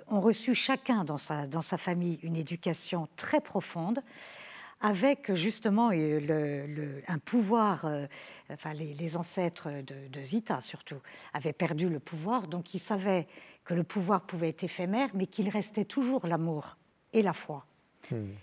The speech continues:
Speaker 1: Donc ils ont été tous les deux marqués par l'éducation de leurs parents, de leurs grands-parents, des tantes, parce que tout, toutes ces familles étaient très liées. Et, euh, ce qui est très frappant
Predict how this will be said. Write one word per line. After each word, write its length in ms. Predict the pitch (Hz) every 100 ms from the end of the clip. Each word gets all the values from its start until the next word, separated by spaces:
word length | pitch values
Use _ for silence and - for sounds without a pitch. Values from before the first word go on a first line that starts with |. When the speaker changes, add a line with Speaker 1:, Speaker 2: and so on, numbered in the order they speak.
| - _
Speaker 1:
Donc 180 | - 208
ils 140 | 208 233
ont 40 |
été 260 | 254 254 247
tous 180 | -
les 100 | 269
deux 180 | 233 202
marqués 440 | 190 180 - - 196
par 240 | 170 151
l'éducation 960 | 151 156 208 220 - 208 - - 208 175
de 120 | 165
leurs 200 | 156 -
parents, 480 | - 165 175 240 254
de 100 | 170
leurs 160 | 151
grands-parents, 680 | 139 185 170 180 170 190 208
des 220 | 208 170
tantes, 520 | 160 - 196 202 208 202
parce 160 | 156 -
que 80 | 156
tout, 200 | - 170 156 - - - -
toutes 180 | 175
ces 120 | - 170
familles 380 | - 165 180
étaient 400 | 151 - 147 139 139
très 160 | - 165
liées. 340 | 175 247 302 - - - - - - - _
Et, 400 | 247 262 302 - - -
euh, 460 | 175 160 156 160 156 - - - - 208 202
ce 280 | 233 - 220
qui 240 | - 208
est 120 | 208
très 220 | - - 277
frappant 640 | - 220 - 208 202 165